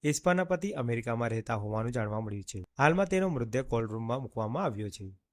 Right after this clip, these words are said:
ગોરવા પોલીસે અટલ બ્રિજ પરના સી સી ટી વી કેમેરા ચેક કરતા મહિલા ચાલતી જતી દેખાય છે.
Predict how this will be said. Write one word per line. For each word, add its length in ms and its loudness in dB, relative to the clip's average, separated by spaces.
ગોરવા 280 10
પોલીસે 380 0
અટલ 280 0
બ્રિજ 240 -2
પરના 220 -2
સી 120 -4
સી 160 -4
ટી 120 -2
વી 80 -2
કેમેરા 340 -4
ચેક 220 -8
કરતા 300 -4
મહિલા 280 4
ચાલતી 340 -2
જતી 240 -4
દેખાય 320 -4
છે. 160 -10